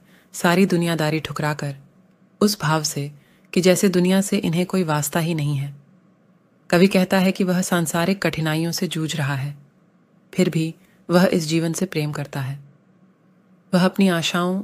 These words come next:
और निराशाओं के मध्य जीवन संतुष्ट है। वह संसार की परवाह नहीं करता,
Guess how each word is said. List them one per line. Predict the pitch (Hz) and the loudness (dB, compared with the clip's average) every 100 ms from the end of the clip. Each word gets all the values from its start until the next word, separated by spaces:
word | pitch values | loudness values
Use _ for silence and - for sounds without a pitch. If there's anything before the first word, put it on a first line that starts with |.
| - | -2
और | 170 | -2
निराशाओं | 170 160 156 147 175 175 | 0 -2 -2 -2 -2 -4
के | 185 | -4
मध्य | 170 175 180 | -4 -2 -2
जीवन | 165 156 165 | -2 -4 -6
संतुष्ट | 165 160 143 147 - | -6 -8 -6 -6 -6
है। | 123 139 - _ _ _ _ _ _ _ _ _ _ 190 | -8 -10 -14 _ _ _ _ _ _ _ _ _ _ 2
वह | |
संसार | 196 196 190 185 196 | 4 4 2 2 0
की | 202 | -2
परवाह | 170 165 160 | -4 -2 -4
नहीं | 170 143 156 | -2 -4 -4
करता, | 147 - 139 | -8 -10 -14